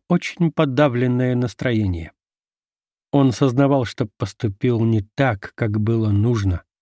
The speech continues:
Отчего он раньше не понимал этого? В самом деле, разве он не изменник? Интересно бы знать, размышлял он. Какой вид имеет этот воздушный флот снизу?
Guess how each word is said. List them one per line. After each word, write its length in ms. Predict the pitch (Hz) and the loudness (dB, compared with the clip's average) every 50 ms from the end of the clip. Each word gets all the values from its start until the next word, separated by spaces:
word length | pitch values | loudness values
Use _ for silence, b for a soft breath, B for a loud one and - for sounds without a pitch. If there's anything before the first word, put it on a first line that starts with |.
| _ _ _ _ _ _ _ _ _ _ _ _ _ _ _ _ _ - | _ _ _ _ _ _ _ _ _ _ _ _ _ _ _ _ _ -4
Отчего 560 | 147 - - - - - 147 139 139 151 151 | -4 -4 -2 -2 0 2 2 4 4 4 4
он 240 | 143 143 135 131 - _ _ - | 4 4 2 2 -2 _ _ -2
раньше 720 | 143 139 151 147 143 156 147 139 131 117 107 - - - | 0 0 2 2 2 2 2 0 0 -2 -4 -6 -4 -4
не 120 | 101 101 104 | -2 -2 -2
понимал 420 | 98 113 104 113 120 120 117 107 | -2 -2 0 0 0 0 0 -2
этого? 360 | 110 110 - - 92 - - - _ _ _ _ _ _ _ _ _ _ _ _ _ _ _ _ _ _ _ _ _ _ _ | -4 -4 -6 -8 -10 -10 -14 -20 _ _ _ _ _ _ _ _ _ _ _ _ _ _ _ _ _ _ _ _ _ _ _
В 80 | - - | -16 -8
самом 340 | - - 139 120 127 127 131 | -4 -2 0 2 2 2 2
деле, 280 | 120 123 110 107 107 | 2 2 0 2 2
разве 360 | 113 143 139 113 110 110 127 127 | 2 2 0 0 0 0 0 0
он 240 | 127 120 113 110 | 0 0 0 2
не 180 | 113 127 123 113 | 2 2 2 2
изменник? 760 | 104 101 98 92 110 151 180 180 165 151 131 - - - - _ _ _ _ _ _ _ _ _ _ _ _ _ _ _ _ _ | 0 0 0 2 2 2 2 2 0 -2 -4 -6 -10 -16 -20 _ _ _ _ _ _ _ _ _ _ _ _ _ _ _ _ _
Интересно 540 | - - 98 - 113 131 143 135 - - 139 | -4 -4 -2 -2 0 0 0 -2 -2 -2 -2
бы 120 | 120 120 117 | -2 -2 -2
знать, 460 | 107 127 127 123 110 95 - - - _ _ _ _ _ _ _ _ _ _ _ _ _ - | 0 0 0 0 0 -2 -4 -6 -14 _ _ _ _ _ _ _ _ _ _ _ _ _ -2
размышлял 640 | - 127 117 107 123 127 113 - - 120 113 113 | 0 0 2 2 2 0 0 0 0 0 0 0
он. 220 | 113 104 95 92 - _ _ _ _ _ _ _ _ _ _ _ _ _ _ _ _ _ _ _ _ _ | 0 0 0 -2 -4 _ _ _ _ _ _ _ _ _ _ _ _ _ _ _ _ _ _ _ _ _
Какой 400 | - 135 127 - - 156 156 143 | -4 -4 -4 -2 0 2 2 2
вид 380 | 120 113 127 165 151 107 - - | 2 2 2 0 0 0 0 0
имеет 380 | 113 110 113 120 107 101 98 | 0 2 2 2 0 0 0
этот 240 | 120 107 110 107 - | -2 -2 -2 -2 -2
воздушный 560 | 98 95 107 104 107 120 113 98 - - 104 | 0 0 0 0 0 0 -2 -2 -2 -2 -2
флот 320 | 95 - - 135 156 156 - | -2 -2 -2 -2 -2 -2 -4
снизу? 720 | - - - - 113 117 123 120 104 90 92 95 98 - | -10 -14 -10 -6 -6 -4 -2 -2 -2 -2 -4 -4 -6 -8